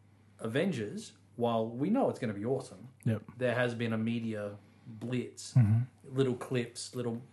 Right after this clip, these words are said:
Speaker 1: there's been a lot of action
Speaker 2: Yep.
Speaker 1: around it. I think to, to build a bit of groundswell,
Speaker 2: Hmm.
Speaker 1: because I don't, th-, as much as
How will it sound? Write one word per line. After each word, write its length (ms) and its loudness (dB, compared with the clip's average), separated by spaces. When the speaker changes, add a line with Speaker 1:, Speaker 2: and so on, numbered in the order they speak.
Speaker 1:
there's 160 -2
been 120 2
a 60 4
lot 260 6
of 100 0
action 640 -2
Speaker 2:
Yep. 220 6
Speaker 1:
around 480 2
it. 140 -6
I 100 2
think 380 0
to, 140 0
to 100 -2
build 500 0
a 60 -4
bit 220 0
of 300 -2
groundswell, 840 -4
Speaker 2:
Hmm. 220 6
Speaker 1:
because 340 -2
I 80 2
don't, 300 -2
th-, 100 -16
as 180 2
much 280 2
as 280 2